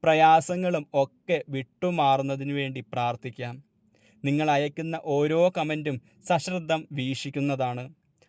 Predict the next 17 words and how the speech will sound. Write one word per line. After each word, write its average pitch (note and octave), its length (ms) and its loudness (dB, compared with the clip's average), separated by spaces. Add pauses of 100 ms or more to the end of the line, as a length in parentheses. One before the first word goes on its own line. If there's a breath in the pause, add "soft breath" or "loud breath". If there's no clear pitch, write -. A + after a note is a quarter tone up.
അതിനാൽ D3+ 400 2 (120)
നിങ്ങൾക്ക് F#3 440 -4
വേണ്ടി F#3 280 -2
പ്രത്യേകം E3+ 760 -2
പ്രാർത്ഥിക്കുന്നതുമായിരിക്കും. C#3 1300 -2 (460 soft breath)
ദൈവത്തിന്റെ F3+ 540 0
അനുഗ്രഹത്താൽ, D#3 720 0 (300)
മഹാദേവന്റെ G3 720 4
അനുഗ്രഹത്താൽ D#3+ 760 -2
സർവ്വ D#3+ 440 -2
ഐശ്വര്യങ്ങളും D#3 600 -4
നിങ്ങളുടെ C3+ 340 -2
ജീവിതത്തിൽ C3+ 460 -6
വന്നു B2+ 340 -2
ചേരാൻ B2 460 -2
പ്രത്യേകം B2 480 -2
പ്രാർത്ഥിക്കാം. B2 640 -2